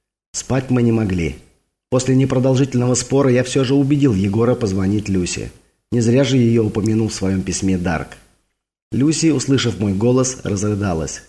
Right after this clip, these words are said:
Терпеть не могу, когда женщины плачут, потому что абсолютно не умею их успокаивать.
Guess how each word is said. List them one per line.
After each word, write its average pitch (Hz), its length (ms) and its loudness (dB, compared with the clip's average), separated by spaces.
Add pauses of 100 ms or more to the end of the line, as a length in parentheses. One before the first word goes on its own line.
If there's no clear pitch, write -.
(460)
Терпеть 127 460 -2
не 107 80 2
могу, 104 300 0
когда 113 260 -2
женщины 101 420 -2
плачут, 98 440 -4 (500)
потому 123 300 -2
что 139 140 0
абсолютно 143 500 0
не 98 120 2
умею 117 360 2
их 113 200 0
успокаивать. 73 800 -4